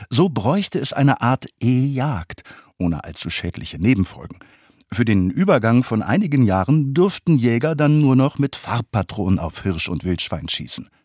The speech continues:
Das Wild wird die Farbspritzer auf der Haut verschmerzen,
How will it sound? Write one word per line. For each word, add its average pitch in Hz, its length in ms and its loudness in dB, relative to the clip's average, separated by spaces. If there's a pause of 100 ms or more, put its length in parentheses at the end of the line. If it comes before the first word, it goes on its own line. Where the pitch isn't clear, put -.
(400)
Das - 280 -8
Wild 135 280 -2
wird 107 180 2
die 92 60 -4
Farbspritzer - 680 -4
auf - 120 -12
der 82 160 -10
Haut 87 160 -8
verschmerzen, 104 640 0